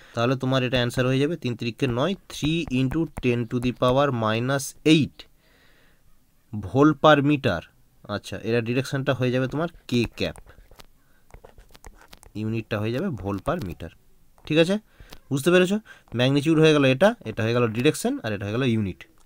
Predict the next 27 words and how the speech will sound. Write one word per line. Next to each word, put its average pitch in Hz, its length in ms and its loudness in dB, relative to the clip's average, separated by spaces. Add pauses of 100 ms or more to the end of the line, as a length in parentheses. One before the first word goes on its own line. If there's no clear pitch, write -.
(560)
বোঝা 120 220 0
গেছে? 151 140 -6 (320)
আচ্ছা, - 180 -10 (160)
এবার 101 120 -4 (100)
নেক্সট 170 200 2
কোশ্চেন 120 300 -4
দেখো, 80 160 -10 (1900)
এটা 196 200 8
খুব 220 120 0 (120)
ভালো 131 220 6
কোশ্চেন, 117 380 -4
এটা 147 180 -2
তোমাদের 165 260 0 (100)
পরীক্ষাতে 139 400 0
আসতেও 165 340 4
পারে 95 200 -2
একদম, 95 200 -8 (760)
ঠিক 156 180 0
আছে? 151 140 -4 (1500)
One 190 120 2 (160)
by 110 220 2 (840)
under 135 320 6
root 147 180 0 (100)
of 123 80 -2 (240)
mu 135 180 2 (100)
zero 170 180 4 (140)
into 135 220 0